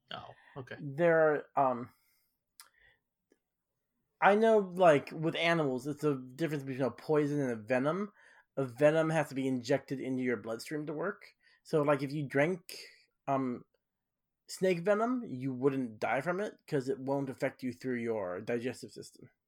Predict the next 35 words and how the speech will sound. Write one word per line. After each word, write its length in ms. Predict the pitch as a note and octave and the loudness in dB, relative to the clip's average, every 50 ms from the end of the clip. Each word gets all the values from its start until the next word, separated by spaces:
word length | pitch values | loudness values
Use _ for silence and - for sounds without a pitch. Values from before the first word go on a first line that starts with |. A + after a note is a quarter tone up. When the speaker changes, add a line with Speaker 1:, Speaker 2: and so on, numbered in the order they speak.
| _ _ _ _ _ _ _ _ _ _ _ _ _ _ - | _ _ _ _ _ _ _ _ _ _ _ _ _ _ -10
Speaker 1:
Oh, 440 | C4 D4 D4+ C4 D3 A2 - - - - _ _ _ _ _ _ _ _ _ _ _ _ _ _ | -8 -8 -6 -4 -4 -4 -6 -8 -12 -20 _ _ _ _ _ _ _ _ _ _ _ _ _ _
okay. 240 | F3+ F#3+ F3+ - - | -8 -8 -4 -2 -2
Speaker 2:
Yeah, 140 | B2 G#2 - | -2 -2 -4
so 220 | - - - D3+ - - _ - | -8 -10 -10 -10 -10 -6 _ 4
I 100 | E3+ F3 | 4 4
would 180 | F3 F3 D#3 | 4 2 0
assume 840 | D#3+ - - - - B3 A#3+ A#3 A#3 A3 G#3 F#3+ D#3+ C#3+ C3 C3 C3 | -2 -6 -4 -2 2 2 4 4 4 4 2 2 2 0 0 -2 -4
tranquilizers, 1000 | - - F#3+ F#3 E3+ - F3 D3+ C#3 C3+ C3+ B2+ A#2+ B2 B2 A#2+ A#2 - - - _ _ _ _ | 0 0 2 2 2 2 2 4 4 4 4 2 0 -4 -6 -6 -6 -10 -14 -20 _ _ _ _
certain 400 | - - - A#3 A3+ A3 G#3 G3+ | -10 2 6 6 6 6 6 2
tran-, 440 | F3+ - G3+ F#3 F3 D#3+ D#3 E3+ D#3 | 2 2 2 2 2 0 -4 -8 -6
tranquilizers 460 | C#3+ F3+ E3+ D3 D3 D3 C#3+ C#3 B2 | -4 -4 -2 0 2 2 2 2 0
have 200 | A#2+ D#3 C#3+ B2 A#2+ | 0 0 0 0 0
to 40 | B2 | -4
be 220 | B2+ C3+ B2 - | -6 -6 -6 -8
eaten 400 | - C#3 C#3 B2+ F#2+ G#2 A2+ A2+ | -10 -10 -10 -10 -12 -12 -12 -10
and 180 | A2 A2+ A2+ G#2+ | -10 -10 -12 -10
certain 420 | - - C#3+ B2+ A#2+ A#2 A2+ A2+ | -8 -6 -6 -6 -6 -10 -12 -12
could, 200 | A2 - B2 A2 - - - | -10 -10 -10 -12 -12 -16 -14
has 260 | - - B2 A2+ - | -8 -8 -8 -8 -8
to 60 | - | -8
be 100 | A#2 A#2 | -10 -8
injected. 420 | A2+ A2+ G#2 G#2+ - - - - - - _ _ _ _ _ _ _ _ - - - - - - - - | -8 -8 -10 -10 -10 -12 -16 -18 -20 -20 _ _ _ _ _ _ _ _ -16 -14 -14 -14 -14 -16 -14 -12
I 100 | G#2+ G#2 | -12 -8
would 160 | A2+ A#2 A2 | -8 -8 -8
assume. 220 | A2+ A2 - A#2+ - | -8 -8 -4 -2 -2
Speaker 1:
Okay. 200 | C#3 - B2 - _ _ _ _ _ _ _ _ _ _ _ - | -2 -2 -6 -10 _ _ _ _ _ _ _ _ _ _ _ -14
Speaker 2:
Yeah. 160 | - - - - _ _ | -14 -14 -14 -16 _ _
Speaker 1:
<laughs> 220 | - - - - - A#2+ - _ - - - - - - - - D3+ - A#3 | -20 -20 -10 -8 -8 -8 -8 _ -10 -8 -6 -6 -6 -6 -6 -8 -4 -2 0
All 60 | G3 | 2
right, 220 | D#3 C3+ A#2+ - | 4 2 2 2
well, 80 | C3 C3+ | 0 -2
that 160 | C3 B2 A2+ | -2 -2 -4
makes 160 | A2 A2 - | -8 -14 -16
sense 200 | - - - - | -16 -18 -18 -18
then. 120 | - - | -18 -20